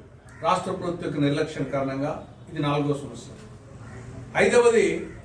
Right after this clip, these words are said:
నేషనల్ మెడికల్ కమిషన్ పులివెందుల ప్రభుత్వ వైద్య కళాశాలకు యాభై ఎంబీబీఎస్ సీట్లు కేటాయిస్తే చంద్రబాబు ప్రభుత్వం మాకు వద్దు అని చెప్పేసి లేఖ రాసింది.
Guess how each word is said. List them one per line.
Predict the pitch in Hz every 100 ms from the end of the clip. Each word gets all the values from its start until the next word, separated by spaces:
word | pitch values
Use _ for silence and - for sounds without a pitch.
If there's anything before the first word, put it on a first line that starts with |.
| - - - -
నేషనల్ | 143 202 233 254 226
మెడికల్ | 202 202 220 220 196
కమిషన్ | 196 196 196 208 - - - - - - - -
పులివెందుల | 202 226 233 226
ప్రభుత్వ | 220 180 196 196 214
వైద్య | 196 202
కళాశాలకు | 208 196 185 185 180 170 - 151 156 - - - - - - 165
యాభై | 190 208 190
ఎంబీబీఎస్ | 180 220 - 226 -
సీట్లు | 208 196 180 160 175 - - -
కేటాయిస్తే | 202 202 185 165 175 208 233 - - - - - - - - -
చంద్రబాబు | 202 240 247 254
ప్రభుత్వం | 220 220 196 151 160 165 - - - - - -
మాకు | - 185 202 190
వద్దు | 196 262
అని | 247 226
చెప్పేసి | - 214 214
లేఖ | 190 185
రాసింది. | 170 160 -